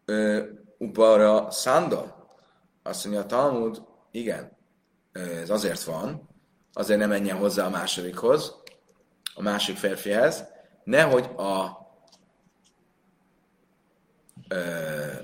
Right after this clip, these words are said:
embrió, a magzat, a szandállá legyen. De mit tanultunk? Ez mit jelent? Hogy nagy ritkán előfordul, hogy egy terhes nő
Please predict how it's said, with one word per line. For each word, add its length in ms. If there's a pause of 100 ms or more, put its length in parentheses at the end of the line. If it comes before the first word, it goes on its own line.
(140)
embrió, 840
a 80
magzat, 720 (380)
a 120
szandállá 960
legyen. 400 (420)
De 120
mit 260
tanultunk? 420
Ez 80
mit 180
jelent? 300
Hogy 240
nagy 320
ritkán 340
előfordul, 920 (520)
hogy 120
egy 160
terhes 500
nő 460